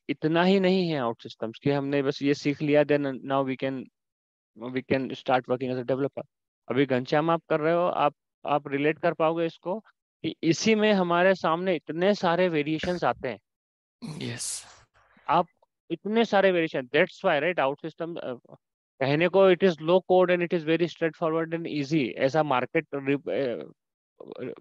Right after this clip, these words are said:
Speaker 1: इसको ऐसा श-, शो कर रहा है कि out systems, अ, लो कोड टेक्नोलॉजी बहुत easy है, but it's not that easy कि आप जाओ और code कर दो। Easy in the sense,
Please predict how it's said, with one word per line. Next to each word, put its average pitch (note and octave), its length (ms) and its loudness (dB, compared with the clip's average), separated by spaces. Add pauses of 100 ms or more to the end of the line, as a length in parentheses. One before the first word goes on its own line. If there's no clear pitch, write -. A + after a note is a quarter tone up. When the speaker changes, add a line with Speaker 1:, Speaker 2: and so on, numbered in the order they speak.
(100)
Speaker 1:
इसको D#3 440 4 (800)
ऐसा D#3+ 300 2
श-, - 340 -10
शो F#3 220 2
कर D3+ 200 2
रहा C3 240 2
है D#3+ 100 -2
कि D#3 180 -8
out C3+ 240 -2
systems, D3 520 -6
अ, C3+ 160 2
लो C#3 240 2
कोड D3+ 240 -2
टेक्नोलॉजी C#3+ 400 -4
बहुत C#3 260 -2
easy B2+ 300 -4
है, A#2+ 60 -4 (540)
but D#3+ 140 0 (600)
it's D3+ 200 -2
not A#3 220 0
that C#3 380 0
easy E3+ 340 4
कि E3 100 0
आप D#3+ 220 4 (320)
जाओ D3+ 360 4
और D#3+ 80 2
code C#3+ 260 0
कर A#2+ 180 -4
दो। G#2 180 -12 (1900)
Easy G3+ 360 4
in G#3 80 -4
the G#3+ 140 4
sense, A3 320 0